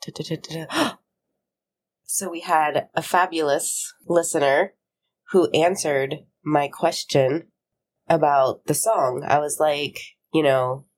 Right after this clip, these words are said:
I know it. Remember, I've told you guys, like, it's in my head. I don't know where it comes from. Comes from somewhere.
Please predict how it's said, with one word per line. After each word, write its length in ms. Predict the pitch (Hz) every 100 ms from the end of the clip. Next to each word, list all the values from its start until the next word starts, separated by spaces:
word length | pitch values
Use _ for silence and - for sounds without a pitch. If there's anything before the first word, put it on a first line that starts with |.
| _
I 100 | 160
know 180 | 156 190
it. 160 | 180 -
Remember, 320 | 160 156 151
I've 160 | 143 135
told 200 | 165 135
you 80 | 139
guys, 300 | 131 120 -
like, 320 | 127 113 -
it's 100 | -
in 120 | - 160
my 120 | 147
head. 460 | 151 151 113 110 -
I 60 |
don't 140 | 135 143
know 100 | 147
where 120 | 147
it 60 |
comes 240 | - 175 165
from. 420 | 147 123 120 123 _ -
Comes 160 | 131 135
from 140 | 156
somewhere. 520 | 214 214 147 131 135